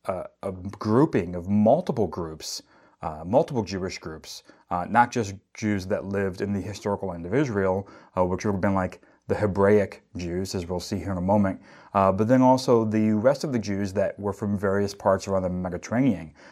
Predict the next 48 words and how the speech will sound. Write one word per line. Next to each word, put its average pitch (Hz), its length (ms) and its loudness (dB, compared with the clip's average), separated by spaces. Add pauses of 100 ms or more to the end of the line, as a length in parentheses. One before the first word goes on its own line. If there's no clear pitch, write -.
(120)
Uh, 90 200 0
they 90 160 0
were 90 60 0
probably 95 460 -2
primary 101 560 0
Greek-speaking 98 880 -4
Jews, 92 360 -6
and 92 200 -4 (240)
they 101 80 0
would 98 120 4
have 95 60 2
been 95 120 -2
called 98 260 2
the 90 80 -2
Hellenistic 104 800 0 (180)
Jews. 85 300 -12
So - 140 -6
we'll 98 160 -4
see - 160 -4
that 101 240 2
here 92 100 -6
in 85 60 -8
a - 20 -10
moment. 90 320 -2 (480)
Um, 95 320 4 (380)
but 123 140 4
yeah, 110 280 4
so - 160 -6
the 117 140 0
early 151 280 2
church, 117 600 2
as 110 140 -2
we 101 420 -4
saw, 110 480 4
was 107 160 -6
really 147 180 6
comprised 104 600 0
not 120 160 4
of 117 100 4
just 104 220 -4
one 104 580 4
big 98 260 0
group 101 300 -2
of 87 220 -8 (260)
Jews 101 360 -2
that 95 120 -4
kind 104 160 -2
of 87 100 -4